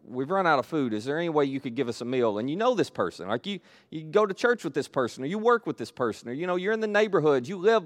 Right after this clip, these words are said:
in the neighborhood with this person. If, if they knock on your door and ask that, and you say, "Mm, sorry, I hope, hope it all works out for you. I'll pray for you." Well,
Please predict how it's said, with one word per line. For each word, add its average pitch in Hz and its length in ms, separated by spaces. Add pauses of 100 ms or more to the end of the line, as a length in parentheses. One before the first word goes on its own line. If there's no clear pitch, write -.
(160)
in 151 120
the 156 60
neighborhood 175 380
with 101 100
this 110 140
person. - 320 (840)
If, 185 120
if 185 180
they 226 120
knock 262 300
on 214 120
your 180 100
door 180 200
and 165 80
ask 190 260
that, 147 220
and 151 120
you 156 60
say, 139 280
"Mm, 123 360
sorry, 143 340
I 123 60
hope, 131 200 (160)
hope 170 220
it 151 60
all 147 120
works 139 180
out 175 160
for 135 180
you. 113 80
I'll 104 100
pray 208 240
for 87 260
you." 80 200 (840)
Well, - 240